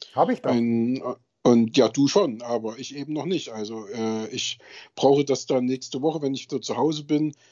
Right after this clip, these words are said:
Speaker 2: äh, muss ich das alles dann praktisch vollenden, in die Wege geleite-, hat, geleitet habe ich schon, bezahlt ist auch alles.
Speaker 1: Ja, dann.
Speaker 2: Man muss hier bei uns in Deutschland, weiß nicht, wie, wie es dir geht als Ösi, aber wir Deutschen müssen da ein Interview machen im Konsulat
Speaker 1: Ja,
Speaker 2: oder
Speaker 1: musste
Speaker 2: auf
Speaker 1: ich
Speaker 2: der
Speaker 1: auch, musste
Speaker 2: Botschaft.
Speaker 1: ich auch, ja.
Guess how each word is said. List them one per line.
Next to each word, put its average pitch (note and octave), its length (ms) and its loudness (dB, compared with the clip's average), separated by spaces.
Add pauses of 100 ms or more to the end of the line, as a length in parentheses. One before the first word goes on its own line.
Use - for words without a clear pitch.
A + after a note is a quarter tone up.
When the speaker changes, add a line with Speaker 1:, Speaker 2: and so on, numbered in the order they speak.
(140)
Speaker 2:
äh, C#3 120 -2
muss C#3+ 180 2
ich C3 80 -4
das B2 120 0
alles D3 320 0
dann C3+ 220 0
praktisch C#3 400 -4
vollenden, D#3 540 2
in D3 80 0
die C3+ 120 -4
Wege D3+ 200 2
geleite-, B2+ 380 0
hat, B2 120 -2 (280)
geleitet C3 440 0
habe F3 160 0
ich D#3 100 -4
schon, E3+ 240 -2
bezahlt C#3+ 400 -2
ist C3+ 100 -6
auch E3+ 260 0
alles. F3+ 320 -2 (160)
Speaker 1:
Ja, C#3+ 100 -4
dann. C3 160 4
Speaker 2:
Man C#3 80 4
muss D3 140 2
hier C#3+ 140 4
bei C#3+ 80 0
uns C#3 200 -2
in C3 80 -6
Deutschland, D3 500 2
weiß C3 180 0
nicht, C3 140 -10
wie, B2 340 -2
wie C3+ 100 -8
es - 140 -8
dir D#3+ 160 4
geht D3+ 220 -2
als A#2+ 180 -6
Ösi, E3+ 420 0 (280)
aber B2+ 200 0
wir C3 120 4
Deutschen C3+ 380 4
müssen C3+ 240 2
da C3 100 4
ein B2 140 0
Interview D#3+ 500 0
machen D3+ 400 0
im D3 140 -6
Konsulat C#3+ 520 0
Speaker 1:
Ja, D3 120 8
Speaker 2:
oder E3+ 100 4
Speaker 1:
musste F#3+ 200 2
Speaker 2:
auf - 20 6
Speaker 1:
ich - 20 4
Speaker 2:
der E3 140 8
Speaker 1:
auch, - 20 4
musste D#3 160 -2
Speaker 2:
Botschaft. D#3+ 180 4
Speaker 1:
ich F3 80 4
auch, C#3 140 2
ja. C#3 200 0